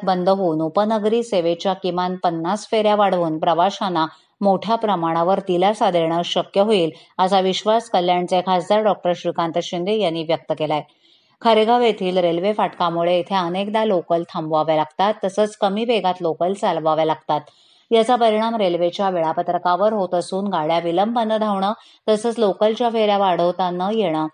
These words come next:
इत्यादी समस्यांना तोंड द्यावं लागत आहे. त्यामुळे खारेगाव येथील हे फाटक बंद करून या ठिकाणी रेल्वे उड्डाणपूल बांधण्याचा निर्णय घेण्यात आला होता,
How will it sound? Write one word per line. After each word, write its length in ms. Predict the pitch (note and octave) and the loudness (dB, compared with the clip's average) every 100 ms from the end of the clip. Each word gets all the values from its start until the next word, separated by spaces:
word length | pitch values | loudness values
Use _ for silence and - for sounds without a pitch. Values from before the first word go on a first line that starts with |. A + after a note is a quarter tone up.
| _ - | _ -6
इत्यादी 460 | F#3+ F#3 G#3 G#3 A#3+ | -6 0 2 2 0
समस्यांना 600 | A3 F3 F3 F3 E3 F3+ | -2 -4 -4 -6 -6 -4
तोंड 280 | F3+ F3 | -2 0
द्यावं 240 | F3 D#3+ E3+ | 0 -2 -2
लागत 320 | E3+ D#3 D#3 | -4 -4 -4
आहे. 260 | D#3+ E3 D#3 _ _ - - | -4 -6 -10 _ _ -18 -4
त्यामुळे 260 | G#3+ G#3+ G#3+ | 0 2 2
खारेगाव 420 | A3 F3+ F#3 A#3 | 0 0 2 2
येथील 300 | B3+ G#3 G#3 | 2 0 0
हे 100 | G3+ | 0
फाटक 360 | G3 G3 F#3 F#3 F3 | 2 0 0 -2 0
बंद 240 | F3 F3 | 0 2
करून 420 | A3+ G#3 E3 E3+ | 2 2 0 0
या 120 | F3 | 0
ठिकाणी 500 | F3+ G3 F#3 F#3 G#3 | 0 -2 -2 -2 -2
रेल्वे 320 | G3+ E3 E3 A3 | 0 0 0 0
उड्डाणपूल 540 | A#3 G3 G#3 G#3 A3+ | 0 0 0 0 0
बांधण्याचा 500 | G#3 F#3 F3 F3+ F#3 | 0 -2 -4 -4 -4
निर्णय 320 | F3 E3 F3+ | -4 -4 -4
घेण्यात 380 | F#3+ F#3 E3 D#3+ | -4 -4 -2 -2
आला 160 | D#3+ D#3 | -2 -2
होता, 280 | D#3+ G3+ | 0 0